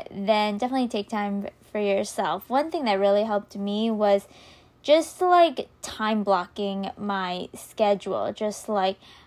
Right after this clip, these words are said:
all right, I definitely know from nine to five I work,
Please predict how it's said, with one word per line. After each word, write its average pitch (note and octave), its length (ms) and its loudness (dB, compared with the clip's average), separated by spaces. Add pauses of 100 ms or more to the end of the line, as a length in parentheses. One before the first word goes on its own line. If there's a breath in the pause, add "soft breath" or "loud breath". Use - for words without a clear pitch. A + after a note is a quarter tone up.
(240 loud breath)
all A#3 140 6
right, A3 240 6
I A3 100 2
definitely A#3+ 320 0
know C4 180 6
from A3 240 -2
nine G#3+ 320 2
to A3+ 120 -4
five G#3+ 560 2
I G3 280 2
work, G#3 540 4